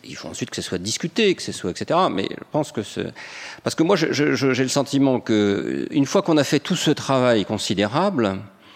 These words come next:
eh bien ensuite les solutions, même quand elles sont difficiles, et sous réserve, comme l'a dit l'un, l'un d'entre vous, que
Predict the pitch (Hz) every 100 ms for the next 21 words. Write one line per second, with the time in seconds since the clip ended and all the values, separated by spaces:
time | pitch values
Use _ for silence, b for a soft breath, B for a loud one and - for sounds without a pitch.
0 | B B B B B B B - 107 117
1 | - 233 127 - 120 127 - 196 135 131
2 | - 95 98 95 101 98 139 - 254 -
3 | 113 - 151 147 131 139 117 95 - -
4 | 98 101 95 104 98 95 95 98 98 -
5 | 104 107 - 104 110 110 - 110 104